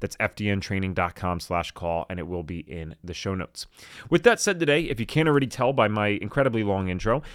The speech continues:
I'm flying solo, and this is going to be a shorter topic. It's not gonna be a fifty-minute episode, but since I haven't been able to really talk for the last week and a half, I'm feeling chatty despite the pain. And I wanted to talk to you guys about something really cool that we just discovered for my in-person business where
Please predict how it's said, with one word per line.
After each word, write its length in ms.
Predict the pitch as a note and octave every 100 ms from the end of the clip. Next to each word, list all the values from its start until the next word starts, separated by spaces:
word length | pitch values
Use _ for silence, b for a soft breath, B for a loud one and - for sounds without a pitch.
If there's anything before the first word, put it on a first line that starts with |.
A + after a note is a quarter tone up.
| B
I'm 140 | A#2+ G#2
flying 340 | D3+ F#3 A3+
solo, 540 | - C#3 A2 G#2+ E3 -
and 240 | C3 C3+ -
this 180 | D3+ D3
is 80 | F#3+
going 280 | G3+ A3 G#3+
to 100 | E3
be 300 | D#3+ F3 -
a 120 | C3
shorter 380 | A#2 - D3 C#3+
topic. 460 | G#2+ A#2 A2 - G#2
It's 140 | -
not 180 | A2 A2
gonna 160 | G#2+ G2+
be 160 | G#2
a 60 | G2
fifty-minute 560 | - - G#2 G2+ G2 -
episode, 540 | G#2 C3 - D#3 E3 B B B
but 380 | B2 C#3 - _ _ _ -
since 220 | - G3+
I 80 | A3+
haven't 320 | F#3 F#3 E3+
been 100 | D3+
able 160 | C#3 B2+
to 120 | B2
really 200 | A#2+ A2+
talk 380 | - - D#3 -
for 80 | G2+
the 80 | F2+
last 320 | F2 E2+ -
week 160 | F#2
and 80 | E2+
a 60 | D#2
half, 320 | E2 F2+ -
I'm 140 | G#2+ G2+
feeling 320 | - D3+ C3+
chatty 480 | - - A#2+ G#2+ F#2
despite 400 | E2+ - G2+ G2
the 80 | F2
pain. 380 | - F2+ F2 B B B -
And 160 | D#3
I 60 | D#3
wanted 260 | D3 A#3+ F4
to 80 |
talk 260 | D4 G3 G3+
to 80 | E3
you 40 |
guys 240 | D#3+ C#3 A#2+
about 180 | B2+
something 400 | - C#3 A#2 G#2
really 220 | G2 C#3+ C#3
cool 300 | - C3 A#2
that 120 | -
we 120 | G#2
just 200 | G#2 G#2
discovered 480 | G2+ - A2 G2+ G2
for 360 | - G#2+ G#2 G2
my 320 | G2 F#2+ -
in-person 500 | A2+ A2 G#2+ - G2
business 400 | F2+ F2 F#2+ -
where 300 | G2 F#2